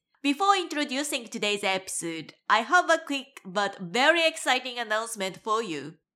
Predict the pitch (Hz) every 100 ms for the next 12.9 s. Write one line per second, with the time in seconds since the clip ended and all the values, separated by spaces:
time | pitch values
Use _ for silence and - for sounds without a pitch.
0 | - 311 381 392 359 311 294 294 214 190
1 | 185 - 196 175 247 294 294 294 294 269
2 | 294 294 294 294 269 262 262 311 320 240
3 | - 160 156 156 - _ _ 311 330 320
4 | 320 294 - - 214 208 196 262 311 269
5 | - - - 226 214 185 117 117 - -
6 | _ _ _ _ _ 277 294 370 415 330
7 | 294 294 269 214 202 208 202 196 220 254
8 | 262 269 247 285 262 - 254 247 294 277
9 | 262 247 208 185 170 - 196 185 - 277
10 | 269 277 269 262 240 247 247 - 370 190
11 | 202 - - - _ 311 339 262 202 196
12 | - 240 277 233 226 311 320 320